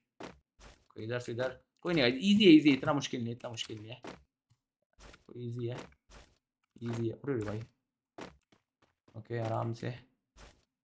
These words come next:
आराम से। ईजी है, इतना मुश्किल नहीं था। मेरे को लगा ये काफ़ी मुश्किल होगा, but इतना मुश्किल नहीं है।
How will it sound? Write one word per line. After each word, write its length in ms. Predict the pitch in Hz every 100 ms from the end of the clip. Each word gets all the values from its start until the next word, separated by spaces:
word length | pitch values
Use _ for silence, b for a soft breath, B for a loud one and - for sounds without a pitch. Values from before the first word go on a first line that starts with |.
| _ _ -
आराम 640 | - - _ - 110 110
से। 320 | 117 120 117 - - - _ _ _ -
ईजी 300 | 196 240 240
है, 60 | 160
इतना 220 | 151 190
मुश्किल 280 | 165 - 160
नहीं 100 | 120
था। 60 |
मेरे 140 | 123 131
को 60 |
लगा 120 | 165
ये 80 | 180
काफ़ी 300 | 180 143 170
मुश्किल 300 | 156 123 151
होगा, 200 | 123 139
but 180 | 147 143
इतना 120 | 143
मुश्किल 320 | 135 120 127
नहीं 120 | 117
है। 80 | 107